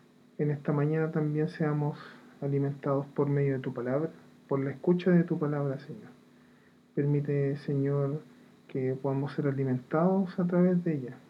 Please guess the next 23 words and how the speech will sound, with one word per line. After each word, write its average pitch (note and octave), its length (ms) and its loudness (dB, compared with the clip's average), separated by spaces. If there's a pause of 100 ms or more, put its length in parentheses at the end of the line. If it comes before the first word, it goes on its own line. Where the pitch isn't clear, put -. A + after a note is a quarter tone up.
exhortados, D#3+ 800 0
Señor, D#3+ 360 0
también, C#3+ 480 -2
confrontados, F3 840 0
Señor, C#3 300 -2 (920)
y C#3 300 -2
ser D3+ 240 6
obedientes, D3 640 4
Señor, D3 380 0
a C#3 80 0
lo C3 180 -6
que, B2+ 380 -6 (680)
eh, B2 600 -2 (420)
tu F3 160 6
palabra, E3 360 4
Señor, D#3 300 -2
quiera D3 240 0
decirnos C#3+ 460 0
en C#3 60 -2
esta C#3 240 -6
mañana. A#2 400 -8 (560)
Agradecemos, D3 640 6
Señor, C#3+ 340 2